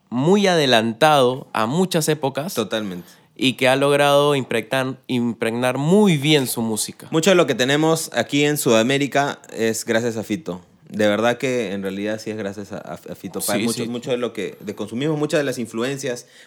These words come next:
Speaker 2: ochentas, noventas. Eh, cerramos con Cumbiana Carlos Vives. Eh, Carlos Vives, mm,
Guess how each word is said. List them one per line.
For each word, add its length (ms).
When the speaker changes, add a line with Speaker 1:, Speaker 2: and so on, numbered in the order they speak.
Speaker 2:
ochentas, 360
noventas. 560
Eh, 960
cerramos 600
con 200
Cumbiana 440
Carlos 280
Vives. 600
Eh, 720
Carlos 320
Vives, 600
mm, 300